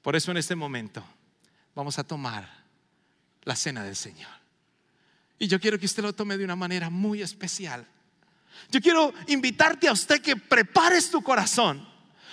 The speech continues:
porque ese amor inmenso que Dios tiene por ti, Él quiere que tú lo disfrutes y que tú lo vivas.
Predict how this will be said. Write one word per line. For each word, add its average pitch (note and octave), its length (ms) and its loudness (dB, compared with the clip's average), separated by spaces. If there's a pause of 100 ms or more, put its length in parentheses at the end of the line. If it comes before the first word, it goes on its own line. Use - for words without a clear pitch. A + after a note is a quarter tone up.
(140)
porque C4+ 260 4
ese F#4 140 6
amor F4 260 6
inmenso F4 540 6
que D4 180 2
Dios D4 420 4 (920)
tiene A4+ 380 6
por D#4+ 240 4
ti, - 760 0 (580)
Él C4+ 260 -8
quiere B3+ 480 0 (420)
que A3+ 100 0
tú G3+ 140 -4
lo A#3+ 140 4
disfrutes A3 800 -2 (760)
y G3 120 -12
que G3 140 -8
tú C#4 180 -4
lo A#3 180 -2
vivas. - 560 -6